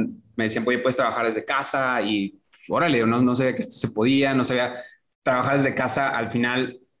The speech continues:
que es un tema que luego podemos abordar, pero al final, siendo foráneo y, y viviendo nomás, nomás con César,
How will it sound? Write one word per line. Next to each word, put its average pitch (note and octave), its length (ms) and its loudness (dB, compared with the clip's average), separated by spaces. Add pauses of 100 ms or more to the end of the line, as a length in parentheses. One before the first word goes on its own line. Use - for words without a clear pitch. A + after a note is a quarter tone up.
(120)
que B2+ 80 -2
es A2+ 100 -2
un B2 80 4
tema A#2+ 240 2
que A#2 100 0
luego A#2 380 4
podemos A2+ 260 2
abordar, C3 380 2
pero G#2+ 260 2
al G#2 100 0
final, A#2 420 -2 (440)
siendo B2+ 280 2
foráneo F3 560 2
y, A2 40 0
y A2 300 -2
viviendo A2+ 320 2
nomás, A2 600 0
nomás A#2 260 0
con C3+ 120 0
César, E3 420 0